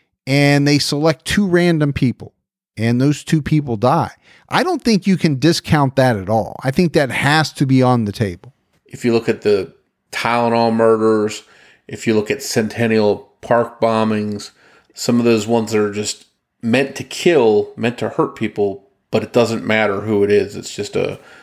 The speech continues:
Speaker 2: whoever happens to be in the line of, of fire, unfortunately.
Speaker 1: Yeah.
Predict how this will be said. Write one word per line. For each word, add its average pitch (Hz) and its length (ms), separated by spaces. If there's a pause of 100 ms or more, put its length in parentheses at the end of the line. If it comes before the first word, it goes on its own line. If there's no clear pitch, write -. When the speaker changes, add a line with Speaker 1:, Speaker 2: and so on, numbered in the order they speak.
Speaker 2:
whoever 104 280
happens 98 400
to - 100
be 98 180
in 95 100
the 90 60
line 98 320
of, 92 260
of - 180
fire, 101 380
unfortunately. - 640
Speaker 1:
Yeah. 131 260